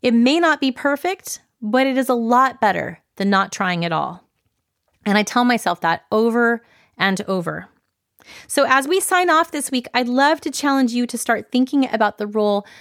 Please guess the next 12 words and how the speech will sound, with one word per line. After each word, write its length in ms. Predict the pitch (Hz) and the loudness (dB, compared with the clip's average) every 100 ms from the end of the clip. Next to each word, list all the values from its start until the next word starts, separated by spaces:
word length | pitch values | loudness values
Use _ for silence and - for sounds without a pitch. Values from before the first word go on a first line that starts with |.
| - | -8
that 140 | 226 | -8
self-talk 720 | - 240 233 - 247 226 - | 0 0 0 -2 0 0 0
plays 380 | - 233 226 220 | -6 -2 -2 -2
in 260 | - 226 220 | 0 0 2
your 260 | 269 294 277 | 2 2 2
life. 600 | 302 381 180 - - - _ _ _ _ _ _ _ | 0 0 -2 -8 -18 -20 _ _ _ _ _ _ _
How 380 | - 339 370 392 | -2 2 4 2
are 140 | 311 | 2
you 120 | 311 294 | 0 0
speaking 400 | - 254 226 208 | -2 -6 -4 -6
to 120 | 196 | -6
yourself? 720 | 175 165 - 156 - - - | -6 -6 -6 -10 -12 -20 -20